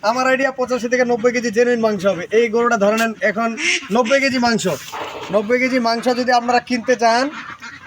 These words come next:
একটা গরু, দুই মণ মাংসের গরু কিনতে গেলে পঁচিশ দুগুণা পঞ্চাশ হাজার টাকা।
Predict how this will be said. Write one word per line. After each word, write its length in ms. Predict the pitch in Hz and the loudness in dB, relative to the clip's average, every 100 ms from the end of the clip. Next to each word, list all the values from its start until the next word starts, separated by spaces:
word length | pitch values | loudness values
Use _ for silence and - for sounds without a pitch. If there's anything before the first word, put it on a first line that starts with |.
| - - | -20 -4
একটা 300 | - - 254 | -4 -2 -2
গরু, 200 | 240 254 | 2 2
দুই 160 | 214 262 | 2 2
মণ 160 | 269 | 2
মাংসের 320 | 262 254 233 254 | 2 0 0 2
গরু 180 | 247 | 0
কিনতে 280 | 240 240 254 | 0 -2 0
গেলে 160 | 254 254 | 0 0
পঁচিশ 280 | 240 233 226 | 0 -2 0
দুগুণা 180 | 240 | 0
পঞ্চাশ 280 | 233 233 220 | 0 0 2
হাজার 180 | 214 190 - | 2 2 -4
টাকা। 180 | 175 | -10